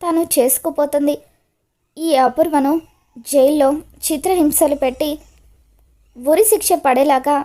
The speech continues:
నేను చేస్తాను. మా అన్నయ్య చావుకు కూడా ఈ అపూర్వే కారణం సార్" అని చెప్పి సూర్య అంటూ ఉంటాడు. ఇక దాంతో శరత్చంద్ర అపూర్వ వైపు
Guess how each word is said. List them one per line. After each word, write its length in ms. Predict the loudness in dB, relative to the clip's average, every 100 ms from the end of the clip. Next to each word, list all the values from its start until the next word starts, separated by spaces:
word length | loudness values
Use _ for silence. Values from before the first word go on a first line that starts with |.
| -6
నేను 260 | -6 -4 -2
చేస్తాను. 560 | 0 0 0 -2 -4 -10 _ _ _
మా 100 | -6
అన్నయ్య 320 | -4 -2 -2 -2
చావుకు 460 | -2 0 0 -2
కూడా 360 | -2 0 0 -2 -10 _ _ -12
ఈ 200 | -4 0
అపూర్వే 460 | 0 0 0 2 0
కారణం 480 | 0 0 2 2 2
సార్" 260 | 0 -2
అని 120 | -4 -4
చెప్పి 320 | -6 -8 -10 -10 _ _ _ -12 -6
సూర్య 260 | -4 -2
అంటూ 340 | 0 0 0 0
ఉంటాడు. 400 | 0 0 0 -4 _ _ _ _ _ _ _ _ -12
ఇక 140 | -6
దాంతో 560 | -2 0 0 0 0 -2
శరత్చంద్ర 760 | -2 0 0 -2 -2 0 -2 -4 _ -10
అపూర్వ 380 | -6 -4 -2
వైపు 440 | 0 0 0 0